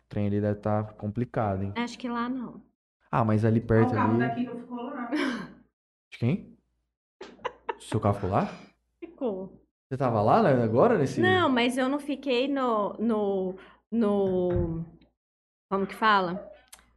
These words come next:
Speaker 2: <laughs> No vamos ver mesmo lá. Só teve, é que meu carro, ele, ele é elétrico.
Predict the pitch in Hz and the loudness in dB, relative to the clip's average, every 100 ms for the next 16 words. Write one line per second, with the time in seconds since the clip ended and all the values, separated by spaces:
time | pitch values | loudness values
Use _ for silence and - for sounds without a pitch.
0 | _ _ - - - - 508 494 - - | _ _ -10 -10 -8 -2 2 2 -2 -14
1 | - _ _ 339 - - - - 269 262 | -20 _ _ -4 -4 -6 -8 4 8 10
2 | 247 240 226 240 262 320 247 226 233 208 | 10 8 8 10 12 10 12 12 12 8
3 | 196 196 196 175 185 - - 226 226 233 | 6 4 4 2 0 -12 -2 4 4 6
4 | 240 247 262 269 269 254 247 233 226 214 | 8 8 6 6 6 6 6 6 6 6
5 | 202 196 - - - _ _ _ _ 247 | 4 2 -4 -20 -20 _ _ _ _ 0
6 | 269 302 262 254 269 247 220 202 202 180 | 2 2 2 0 0 2 4 2 2 -2
7 | 196 - - _ _ - 208 214 220 220 | -6 -14 -20 _ _ 0 2 4 2 2
8 | 214 214 214 208 202 208 202 208 214 214 | 2 2 2 2 0 0 0 2 2 2
9 | 226 220 190 190 196 180 - | 2 2 2 -2 -6 -10 -10